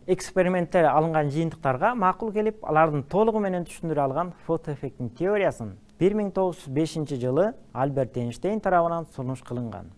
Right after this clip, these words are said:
Эйнштейн теориясында жарыктын кванттык фотондук түзүлүшү дагы бир жолу бекемделет. Фотондун энергиясы H nu жыштыкка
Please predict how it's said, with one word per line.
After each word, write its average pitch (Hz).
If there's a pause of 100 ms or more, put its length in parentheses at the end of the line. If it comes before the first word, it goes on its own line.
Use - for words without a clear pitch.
(140)
Эйнштейн 190
теориясында 170
жарыктын 151 (100)
кванттык 156 (180)
фотондук 156
түзүлүшү 131 (100)
дагы 123
бир 185
жолу 123 (120)
бекемделет. 110 (180)
Фотондун 170
энергиясы 147 (240)
H 139
nu 135 (180)
жыштыкка 113